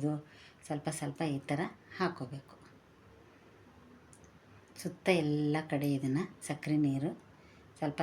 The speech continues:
ಸ್ವಲ್ಪ ಸ್ವಲ್ಪ ಹಾಕಿ ಎಲ್ಲೆಲ್ಲಿ ಹೋಲ್ಸ್ ಇರುತ್ತಲ್ಲ ಅಲ್ಲಿ ಎಲ್ಲ ಕಡೆನೂ ಈ ಥರ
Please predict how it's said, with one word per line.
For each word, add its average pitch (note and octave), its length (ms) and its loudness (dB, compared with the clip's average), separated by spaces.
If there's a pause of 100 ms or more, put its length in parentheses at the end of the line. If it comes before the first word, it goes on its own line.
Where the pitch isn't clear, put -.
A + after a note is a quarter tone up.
ಸ್ವಲ್ಪ C#3 220 -4 (120)
ಸ್ವಲ್ಪ C#3 220 -2 (640)
ಹಾಕಿ D#3 340 -2 (800)
ಎಲ್ಲೆಲ್ಲಿ F3 360 6
ಹೋಲ್ಸ್ D#3+ 300 2
ಇರುತ್ತಲ್ಲ D3+ 380 0 (140)
ಅಲ್ಲಿ E3+ 180 -2 (580)
ಎಲ್ಲ D3+ 120 2 (140)
ಕಡೆನೂ D3 280 4 (200)
ಈ - 20 0 (140)
ಥರ D3+ 100 -2